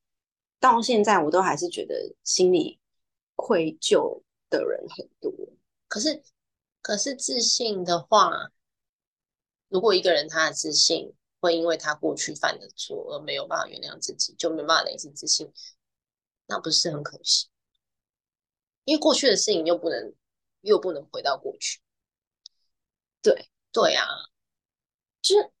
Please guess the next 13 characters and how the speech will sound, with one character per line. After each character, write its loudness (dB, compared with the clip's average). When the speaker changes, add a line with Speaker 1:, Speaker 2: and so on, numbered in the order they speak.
Speaker 1:
对 4
啊， 4
Speaker 2:
只 4
能 4
往 6
未 8
来 2
看。 -8
Speaker 1:
所 -10
以 -20
我 6
觉 -2
得 4